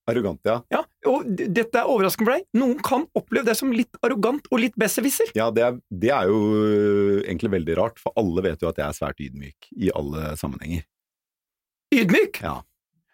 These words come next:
Speaker 2: Ja. Nei, du er akkurat like ydmyk, eh, nei, jeg skal ikke ta
Speaker 1: Men du,
Speaker 2: sammenligning,
Speaker 1: Petter,
Speaker 2: for han har
Speaker 1: du
Speaker 2: gått
Speaker 1: er,
Speaker 2: av.
Speaker 1: du er jo som, eh, ehm,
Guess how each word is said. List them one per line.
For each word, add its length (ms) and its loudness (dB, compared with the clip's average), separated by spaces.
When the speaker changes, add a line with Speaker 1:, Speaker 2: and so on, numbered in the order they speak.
Speaker 2:
Ja. 160 0
Nei, 160 2
du 100 2
er 200 2
akkurat 760 -2
like 520 0
ydmyk, 680 0
eh, 180 0
nei, 140 2
jeg 80 0
skal 120 -2
ikke 120 -2
ta 80 -2
Speaker 1:
Men 40 -2
du, 40 -2
Speaker 2:
sammenligning, 460 2
Speaker 1:
Petter, 160 0
Speaker 2:
for 80 2
han 100 2
har 140 2
Speaker 1:
du 40 4
Speaker 2:
gått 120 4
Speaker 1:
er, 140 2
Speaker 2:
av. 80 -4
Speaker 1:
du 160 2
er 140 4
jo 60 2
som, 220 2
eh, 160 2
ehm, 1400 0